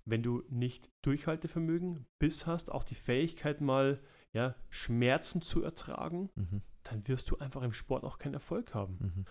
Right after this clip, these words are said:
Speaker 1: Und wie viele Leute kennst du vom Fußball, die vielleicht tausendmal talentierter waren als
Speaker 2: Ja.
Speaker 1: du,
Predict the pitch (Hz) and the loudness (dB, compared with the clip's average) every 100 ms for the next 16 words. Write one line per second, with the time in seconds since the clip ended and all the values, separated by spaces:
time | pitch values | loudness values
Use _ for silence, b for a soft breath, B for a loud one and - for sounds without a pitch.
0 | B 131 139 180 185 202 185 196 196 214 | B 4 4 6 4 4 2 0 0 0
1 | 196 190 - 254 - 143 139 143 B - | 0 0 0 0 4 4 4 2 B -6
2 | - 131 - - - 196 202 185 180 180 | 2 4 2 -2 -2 0 2 0 0 2
3 | 170 165 262 - 123 123 123 - 156 | 2 2 4 6 6 6 4 6 6